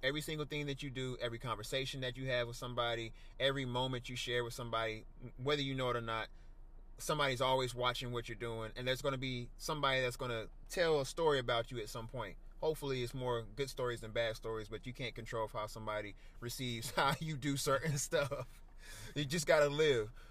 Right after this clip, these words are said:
But, um, the thing that I always like to say is, is that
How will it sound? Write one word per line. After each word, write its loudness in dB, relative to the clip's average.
But, 6
um, 2
the 0
thing 2
that 4
I 8
always 6
like 2
to -8
say 0
is, -4
is -10
that 0